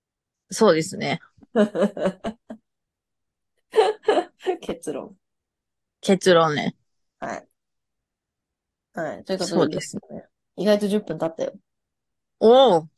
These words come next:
Speaker 1: もうそん、そんな、秘密やで、みんな。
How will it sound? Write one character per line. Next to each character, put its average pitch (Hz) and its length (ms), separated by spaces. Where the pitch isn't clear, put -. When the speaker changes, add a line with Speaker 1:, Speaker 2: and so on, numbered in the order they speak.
Speaker 1:
も 277 200
う 277 40
そ 233 180
ん、 214 140
そ 220 180
ん 202 140
な、 196 380
秘 262 160
密 277 200
や 370 60
で、 262 180
み 240 140
ん 226 100
な。 254 220